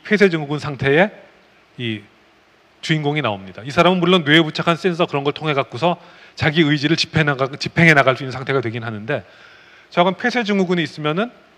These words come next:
임상적인 그 글라스고 코마 스케일이니 그런 걸로 봤을 때는 의식이 없는 걸로 평가가 됩니다. 왜냐하면은 어떤 반응도 보이지 않기 때문에 반응을 측정해서는 의식이 있는지 알 수 없다는 얘기죠. <clears throat> 반대로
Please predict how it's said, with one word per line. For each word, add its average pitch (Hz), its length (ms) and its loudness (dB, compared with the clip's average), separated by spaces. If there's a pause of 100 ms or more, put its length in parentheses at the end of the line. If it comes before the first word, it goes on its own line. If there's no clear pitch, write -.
(220)
임상적인 170 760 2
그 - 200 -20
글라스고 170 460 4
코마 185 260 2
스케일이니 151 480 -4
그런 151 260 -2
걸로 156 180 2
봤을 127 260 -4
때는 147 300 -6 (340)
의식이 160 340 -2
없는 151 320 -2
걸로 147 160 -2
평가가 110 300 -10
됩니다. 98 280 -14
왜냐하면은 170 480 0 (440)
어떤 208 340 4
반응도 190 460 2
보이지 143 280 -2
않기 127 180 -6
때문에 123 440 -6 (340)
반응을 170 380 0
측정해서는 170 640 -4 (260)
의식이 143 240 -10
있는지 135 180 -10
알 101 100 -8
수 - 100 -18
없다는 98 260 -20
얘기죠. 85 260 -20 (840)
<clears throat> - 640 -6
반대로 180 520 6